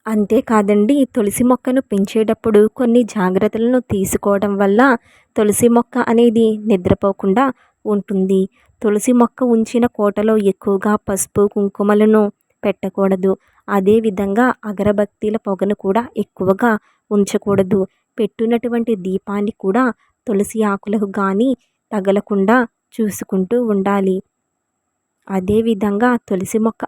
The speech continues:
ఆకులను పూజ కోసం కొయ్యకూడదు. విడిగా ఉండే తులసి మొక్క నుంచి మాత్రమే ఏ పరిహారాలు చేయాలన్నా కూడా ఆకులను సేకరించవలసి ఉంటుంది.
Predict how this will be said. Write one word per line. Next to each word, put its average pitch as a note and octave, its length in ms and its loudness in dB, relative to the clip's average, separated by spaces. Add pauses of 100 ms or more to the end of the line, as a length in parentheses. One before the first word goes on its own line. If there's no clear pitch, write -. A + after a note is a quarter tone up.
ఆకులను A3 500 0 (220)
పూజ G3 280 -2
కోసం A3 400 -2 (340)
కొయ్యకూడదు. F#3+ 720 -2 (440)
విడిగా G#3 420 2
ఉండే A3 360 4 (420)
తులసి G3 280 -2
మొక్క G#3 280 0
నుంచి G3+ 360 -2
మాత్రమే G3+ 480 -2 (120)
ఏ F#3+ 140 -2
పరిహారాలు G#3+ 720 -2
చేయాలన్నా F#3+ 720 -2
కూడా G3+ 260 -2 (180)
ఆకులను G#3 460 -2 (440)
సేకరించవలసి G3 920 -2
ఉంటుంది. G3 520 0